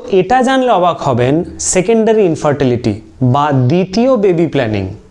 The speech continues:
অর্থাৎ দ্বিতীয় সন্তানের প্ল্যানিংয়ে অসফল হয়ে অনেক couple অনেক বেশি মানসিক সমস্যায় ভোগেন। দেখুন, primary হোক বা secondary infertility, এর কারণ কিন্তু শুধুমাত্র মহিলারা নন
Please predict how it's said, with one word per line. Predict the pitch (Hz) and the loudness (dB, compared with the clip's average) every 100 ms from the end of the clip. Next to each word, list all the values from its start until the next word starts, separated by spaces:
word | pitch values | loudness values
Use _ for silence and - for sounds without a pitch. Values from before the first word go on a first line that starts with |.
| - - | -20 -6
অর্থাৎ | 151 147 160 | -4 0 0
দ্বিতীয় | 143 165 214 220 214 | 0 -2 0 0 0
সন্তানের | 185 170 165 165 170 170 | -2 -2 0 0 0 -2
প্ল্যানিংয়ে | 165 147 143 147 156 160 | 0 -2 0 2 0 0
অসফল | 135 - 160 - 160 | -2 -2 -4 -2 -2
হয়ে | 131 127 185 - - - 151 | 0 0 -2 -6 -18 -8 -2
অনেক | 170 214 214 | 0 0 0
couple | 170 135 156 - | -2 0 -2 -2
অনেক | 143 165 170 127 | -2 0 0 0
বেশি | 143 147 - 180 | 0 0 -2 -2
মানসিক | 147 147 143 135 | 0 -2 0 -2
সমস্যায় | - 127 127 - 127 | -2 -2 -2 0 0
ভোগেন। | 110 110 104 90 - - - - - - - - - - - | 0 0 -2 -6 -18 -20 -20 -20 -20 -20 -20 -16 -14 -14 -2
দেখুন, | 220 247 156 - | 0 0 -2 -4
primary | 151 170 196 220 220 | -2 0 0 2 0
হোক | - 196 190 - - - | 0 -2 -2 -6 -10 -4
বা | 131 156 | -2 0
secondary | - 170 170 165 151 | -2 0 2 2 2
infertility, | 139 - 127 123 113 110 104 - - - - - 165 | 0 -2 -2 0 -2 -2 -6 -12 -20 -20 -20 -6 0
এর | 185 185 185 | 0 0 -2
কারণ | 160 175 190 185 | 0 2 0 0
কিন্তু | 185 175 185 190 190 - - - | 0 2 2 2 -2 -12 -16 -12
শুধুমাত্র | - 214 202 220 190 190 | -4 -2 0 0 0 -2
মহিলারা | 165 147 143 139 | -2 0 2 0
নন | 127 107 92 | -2 -4 -6